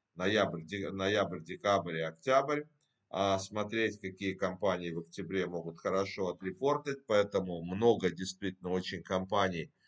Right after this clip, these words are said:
которые, а, заслуживают внимания, которые очень упали.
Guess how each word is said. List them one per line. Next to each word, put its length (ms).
которые, 640
а, 580
заслуживают 800
внимания, 560
которые 560
очень 560
упали. 640